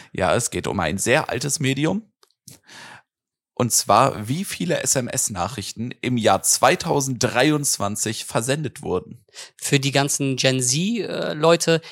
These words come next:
Speaker 2: das ist ein Dienst eures, äh, Mobiltelefon-Providers.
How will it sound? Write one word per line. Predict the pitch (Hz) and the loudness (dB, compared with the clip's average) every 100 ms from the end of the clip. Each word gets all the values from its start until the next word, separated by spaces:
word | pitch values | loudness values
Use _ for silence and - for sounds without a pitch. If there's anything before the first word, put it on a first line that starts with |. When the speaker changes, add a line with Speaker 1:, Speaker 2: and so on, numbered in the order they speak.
| - | -8
Speaker 2:
das | 147 - | 0 4
ist | - | 4
ein | 156 135 | 2 -2
Dienst | 143 208 - - | -2 -2 -2 -2
eures, | 165 151 151 - | -4 0 2 2
äh, | 190 147 139 | 0 -4 -4
Mobiltelefon-Providers. | 131 139 170 185 143 127 - 127 123 - 131 117 127 135 131 - | -6 -6 -4 -4 -6 -6 -6 -4 -6 -4 -2 2 2 4 6 6